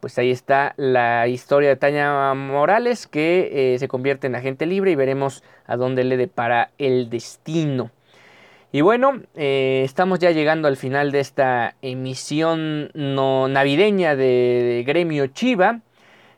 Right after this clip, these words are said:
Queda pendiente hablar sobre la nueva incorporación del equipo femenil, además de los cuatro, la, de las cuatro renovaciones de contrato que dio este mismo equipo,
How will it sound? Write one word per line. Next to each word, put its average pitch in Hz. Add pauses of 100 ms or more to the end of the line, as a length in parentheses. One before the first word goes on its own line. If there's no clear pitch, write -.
Queda 147
pendiente 151
hablar 143
sobre 123 (140)
la 131
nueva 196
incorporación 135
del 135
equipo 127
femenil, 156 (480)
además 131
de 151
los 127
cuatro, 139
la, 139
de 143
las 139
cuatro 202
renovaciones 147
de 135
contrato 139
que 135
dio 139
este 147
mismo 143
equipo, 240